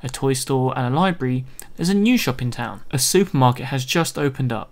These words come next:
so now if you wanted a cake from the bakery, an action figure from the toy store, and a book from the library, you can go straight to the supermarket and get everything you need from one location instead of visiting all these three different shops.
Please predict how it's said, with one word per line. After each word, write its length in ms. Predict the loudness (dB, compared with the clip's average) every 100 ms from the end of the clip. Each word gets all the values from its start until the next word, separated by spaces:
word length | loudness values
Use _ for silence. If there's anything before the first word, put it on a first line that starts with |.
| -6
so 180 | -2 0
now 320 | 0 0 -2
if 140 | -2 0
you 80 |
wanted 240 | 0 -2 -4
a 60 |
cake 260 | -4 -4 -4
from 140 | -2
the 60 | -2
bakery, 560 | 0 -2 -2 -2 -4 -6 -16 -20 -10 0
an 100 | 0
action 280 | 2 -2 -2
figure 200 | -2 -2
from 160 | -2
the 80 | -2
toy 220 | 2 0
store, 400 | 0 0 0 -2 -4 -16 -8
and 80 | 0
a 40 | 2
book 220 | 4 2
from 140 | 0
the 80 | 0
library, 560 | 4 2 2 0 0 -2 -10 -8
you 80 | -4
can 100 | 0
go 120 | 0
straight 360 | 0 0 0 -2
to 80 | -4
the 60 |
supermarket 720 | -4 -2 -2 -2 -2 -2 -4
and 100 | -4
get 200 | -4 -6 -4
everything 440 | -2 2 0 0 -2
you 60 |
need 240 | 0 0 0
from 320 | -2 0 2
one 180 | 0 0
location 640 | -2 -2 -2 -2 -4 -8 -12 -10
instead 280 | -4 -2 -2
of 100 | -2
visiting 480 | -2 -2 -2 -4 -2
all 220 | -2 0
these 240 | 0 -2 -2
three 240 | -2 -2
different 320 | -2 -6 -8
shops. 420 | -2 -4 -4 -10